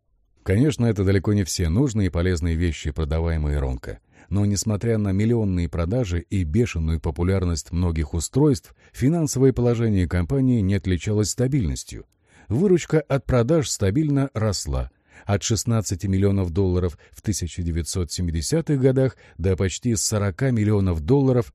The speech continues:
к восьмидесятому году. Но вот прибыльность сильно менялась. В тысяча девятьсот семьдесят третьем году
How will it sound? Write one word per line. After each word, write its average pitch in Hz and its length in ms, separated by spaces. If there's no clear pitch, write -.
к - 80
восьмидесятому 101 760
году. 67 280
Но 95 180
вот 107 200
прибыльность 92 680
сильно 135 400
менялась. 113 600
В - 120
тысяча 151 380
девятьсот 113 500
семьдесят 104 460
третьем 85 380
году 92 380